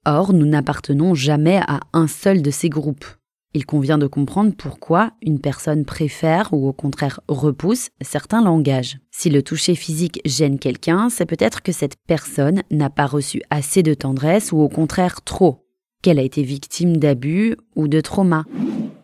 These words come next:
D'après un article de la thérapeute Lauren Hale sur la plateforme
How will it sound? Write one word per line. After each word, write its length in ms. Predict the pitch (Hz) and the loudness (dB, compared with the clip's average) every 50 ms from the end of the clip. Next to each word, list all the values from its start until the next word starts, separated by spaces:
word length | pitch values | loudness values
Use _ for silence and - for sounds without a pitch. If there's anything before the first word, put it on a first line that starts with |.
| _ - | _ -6
D'après 300 | 185 156 139 - - 160 | -4 -4 -4 -2 0 0
un 80 | 151 147 | 2 2
article 440 | 151 143 - - - 156 - 160 139 | 0 -2 -4 -8 -8 -4 -2 0 0
de 100 | 143 143 | 2 2
la 140 | 143 139 | 2 0
thérapeute 520 | 139 - 151 147 139 139 - 151 147 143 - - | 0 -2 -4 -4 -4 -4 -4 -4 -4 -4 -2 -2
Lauren 360 | 156 151 151 143 143 135 139 - - | 0 0 2 0 0 -2 -4 -2 -2
Hale 300 | 151 160 185 233 233 185 - | 0 2 2 2 2 0 -2
sur 180 | - - - 147 | -6 -10 -6 -6
la 120 | 139 127 | -6 -4
plateforme 500 | - 147 143 135 - - 147 139 139 - | -4 -4 -4 -4 -4 -4 -2 -2 -4 -4